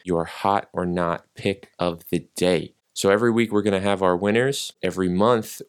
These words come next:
we're going to have the winners of the month, and people are gonna get a special post. And then at the end of the year, of course, we will see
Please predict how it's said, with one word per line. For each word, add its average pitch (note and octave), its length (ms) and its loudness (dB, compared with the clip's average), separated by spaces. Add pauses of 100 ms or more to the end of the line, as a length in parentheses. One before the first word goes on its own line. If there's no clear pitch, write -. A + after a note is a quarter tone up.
we're F#2 180 2
going F2+ 240 0
to F2 60 0
have F2 240 -4
the F2+ 100 0
winners F#2 340 -2
of E2 120 -8
the E2 80 -2
month, E2 260 -4
and - 100 -8
people F#2 240 -4
are F2+ 60 0
gonna F2 180 0
get E2 120 0
a E2 40 0
special F2 380 -4
post. G2 420 -2
And F2 140 -2
then G2 100 0
at G#2 140 0
the F#2 140 0
end G2+ 140 2
of F#2+ 80 0
the F#2+ 60 -2
year, A#2 220 4
of - 160 -4
course, G2 320 2
we G2 80 -4
will F#2 140 -2
see F#2 360 -2